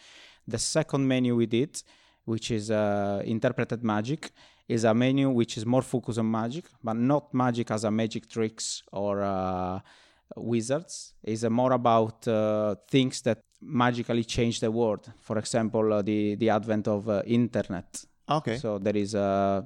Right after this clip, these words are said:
Speaker 1: a cocktail, uh, inspired by Who Invented the Internet, which I think changed, uh, the world <laughs>
Speaker 2: Very much
Speaker 1: very
Speaker 2: so, yeah.
Speaker 1: much.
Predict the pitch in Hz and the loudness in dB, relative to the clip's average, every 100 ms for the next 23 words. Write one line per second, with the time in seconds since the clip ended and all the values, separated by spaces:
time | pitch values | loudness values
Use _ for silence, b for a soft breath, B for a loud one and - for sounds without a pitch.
0 | - - - 117 - 110 110 107 107 - | -8 -10 -2 -2 0 -2 0 0 -2 0
1 | 107 101 117 104 98 117 110 110 107 104 | 0 0 0 0 2 2 2 2 0 0
2 | 95 104 101 98 87 101 - 104 92 - | 2 0 0 -4 -2 -4 -2 0 0 0
3 | 107 98 - 117 107 110 107 107 b b | -2 -4 -2 0 0 0 0 -2 b b
4 | b _ 113 117 120 107 - 131 135 123 | b _ -4 2 2 2 2 4 8 8
5 | 120 113 113 113 139 123 139 123 107 - | 6 6 2 6 8 10 10 8 6 -2